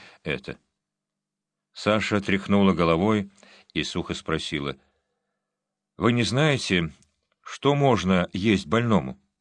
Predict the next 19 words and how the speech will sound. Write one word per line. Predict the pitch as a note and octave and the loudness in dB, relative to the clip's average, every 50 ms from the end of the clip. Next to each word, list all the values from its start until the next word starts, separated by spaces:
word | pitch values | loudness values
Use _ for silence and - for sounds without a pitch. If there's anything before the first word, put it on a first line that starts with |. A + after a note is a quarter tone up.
| _ _ _ _ _ _ _ _ - - - | _ _ _ _ _ _ _ _ -20 -8 -2
Он | E2 G2 G2 G2 | 0 0 0 0
просит | G#2+ G#2 G#2 - - G2 - | 0 -2 -2 -2 -4 -8 -4
есть». | G#2+ A2 G#2 - - - - - _ _ _ _ _ _ _ _ _ _ _ _ _ _ _ _ _ _ _ _ _ _ _ _ _ _ _ _ | -2 -2 -2 -2 -4 -10 -16 -20 _ _ _ _ _ _ _ _ _ _ _ _ _ _ _ _ _ _ _ _ _ _ _ _ _ _ _ _
«Все | - - - F#3+ G3 E3 | -10 0 2 4 4 6
можно | A#2 G2+ F2+ D#2+ F2+ F2+ | 6 4 2 2 2 0
есть. | F2+ E2+ D#2+ C#2+ - - - - _ - - - | 2 2 0 -2 -4 -10 -18 -20 _ -20 -12 -4
Я | - D3+ F3 | -2 -2 0
сейчас». | E3 - - - - C#2+ - - - - _ _ _ _ _ _ _ _ _ _ _ _ _ _ _ _ _ _ _ _ | 0 -4 -6 -4 -4 -6 -6 -6 -10 -14 _ _ _ _ _ _ _ _ _ _ _ _ _ _ _ _ _ _ _ _
Она | - - - D#3+ | -6 -4 -4 -2
пошла | - C3 A#2+ - B2+ B2+ | -2 -2 -4 -2 -2 -4
в | A#2 - | -4 -4
кухню. | - G2+ G2 G2 - - F2 F2 E2 - _ _ _ _ _ _ _ _ - - - | -2 0 0 0 0 -2 -4 -4 -4 -6 _ _ _ _ _ _ _ _ -20 -20 -10
Саша | - - B2+ C3 C3 - C3 | -2 0 0 0 0 0 0
медленно | A#2 A2+ A#2+ B2 A2+ G#2+ A2+ A#2 A2 A2 G#2+ G#2+ G#2 | 0 2 2 2 2 0 0 0 0 2 2 0 0
двинулась | E2+ E2+ E2+ G2+ G2 F#2+ F#2+ F#2+ F#2+ F2 D2+ | 0 0 2 2 4 4 4 4 2 2 0
за | - F#2 F#2+ E2+ | 0 -2 0 0
ней. | D#2+ D#2+ D#2+ D2+ D2+ - _ _ _ _ _ _ _ _ _ _ _ _ | 0 -2 -4 -4 -6 -10 _ _ _ _ _ _ _ _ _ _ _ _
«Помочь | - D#2+ D2 D#2+ A#2+ C3 - - | -2 -2 0 0 -2 -4 -4 -6
вам?» | C#2+ C#2 B1 B1 | -6 -8 -8 -8